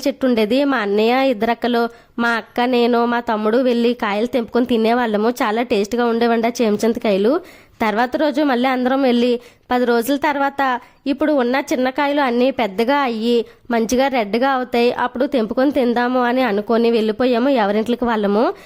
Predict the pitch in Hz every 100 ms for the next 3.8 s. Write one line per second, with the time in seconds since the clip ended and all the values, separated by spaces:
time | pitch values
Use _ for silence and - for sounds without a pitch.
0 | - _ 233 247 220 233 208 214 302 294
1 | 285 277 247 - - 247 262 240 208 269
2 | 254 247 254 262 269 240 214 240 254 262
3 | 262 262 247 240 233 226 226 320